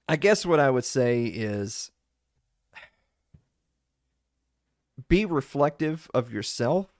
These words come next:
Make sure you don't, you don't find yourself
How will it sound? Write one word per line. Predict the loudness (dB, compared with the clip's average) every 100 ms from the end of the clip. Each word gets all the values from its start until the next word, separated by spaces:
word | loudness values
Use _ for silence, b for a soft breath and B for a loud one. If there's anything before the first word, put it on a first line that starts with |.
| _ _ _
Make | -4 -4 -2
sure | -4 -2
you | -2 0
don't, | 0 -2 -4
you | -10 -4
don't | -4 -6
find | -6 -4 -4
yourself | -6 -8 -6 -2 0 -2 -4 -20